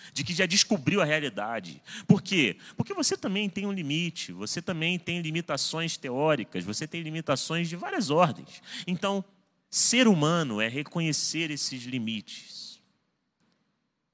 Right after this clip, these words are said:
E quando nós queremos esquecer esta condição,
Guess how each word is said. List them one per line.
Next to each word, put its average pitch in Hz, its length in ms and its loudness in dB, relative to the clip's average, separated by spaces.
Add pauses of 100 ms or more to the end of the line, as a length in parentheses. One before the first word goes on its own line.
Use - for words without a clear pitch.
(920)
E 123 60 -2
quando 185 480 4
nós 143 260 -2
queremos 104 1040 -4 (440)
esquecer 151 580 -2
esta 117 260 -4
condição, 95 680 -6